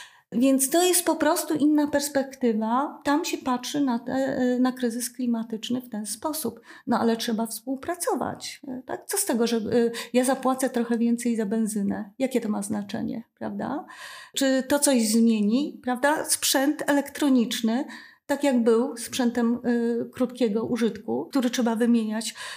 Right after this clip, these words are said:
co trzy, cztery lata, dalej tak samo jest produkowany. To, to nic nie zmienia, tak? I jeszcze jedna rzecz, no to oczywiście doświadczenia, e, młodzieży,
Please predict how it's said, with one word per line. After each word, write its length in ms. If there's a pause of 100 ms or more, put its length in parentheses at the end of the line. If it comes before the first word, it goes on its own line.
co 140
trzy, 220
cztery 380
lata, 540 (840)
dalej 440
tak 200
samo 280
jest 220
produkowany. 800
To, 180
to 320
nic 240
nie 160
zmienia, 580 (240)
tak? 280 (680)
I 440
jeszcze 460 (160)
jedna 440
rzecz, 260
no 120
to 140
oczywiście 460
doświadczenia, 1080
e, 260
młodzieży, 800